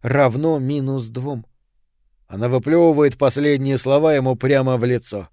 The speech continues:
вместе с небольшими вкраплениями слюны. Лицо Джустин так близко,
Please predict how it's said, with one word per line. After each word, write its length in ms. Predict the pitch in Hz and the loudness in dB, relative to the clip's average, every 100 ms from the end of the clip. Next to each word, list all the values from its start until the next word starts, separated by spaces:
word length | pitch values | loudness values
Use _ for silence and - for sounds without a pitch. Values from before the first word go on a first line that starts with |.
| _ _ _ _ _ _ - | _ _ _ _ _ _ -6
вместе 600 | 151 165 139 - 151 110 | 0 0 0 -2 -4 -2
с 60 | |
небольшими 640 | 143 139 131 117 165 139 123 | -2 0 0 0 -4 -2 -4
вкраплениями 880 | - 147 127 131 120 110 117 123 | 0 0 0 0 -2 -2 -4 -4
слюны. 500 | 120 127 135 120 92 - _ _ _ _ _ _ | -4 -4 -4 -4 -8 -16 _ _ _ _ _ _
Лицо 400 | 107 123 123 135 | 0 2 2 0
Джустин 480 | 120 120 120 151 127 | 0 0 0 -2 -2
так 200 | 120 117 | 0 0
близко, 460 | 101 165 - 160 | 0 0 0 -2